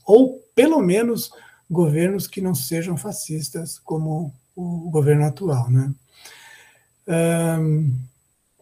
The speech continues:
bom, eu acho que sobre esse, <clears throat> sobre esse finalzinho,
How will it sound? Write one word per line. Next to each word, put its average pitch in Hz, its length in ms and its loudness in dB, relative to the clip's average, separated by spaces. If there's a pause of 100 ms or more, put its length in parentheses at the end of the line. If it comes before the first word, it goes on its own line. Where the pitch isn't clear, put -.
(440)
bom, 139 420 8 (320)
eu 180 80 2
acho 185 200 2
que 208 100 -2
sobre 190 440 2
esse, 185 540 -4
<clears throat> 175 1120 6
sobre 180 300 0
esse 185 220 0
finalzinho, 175 800 0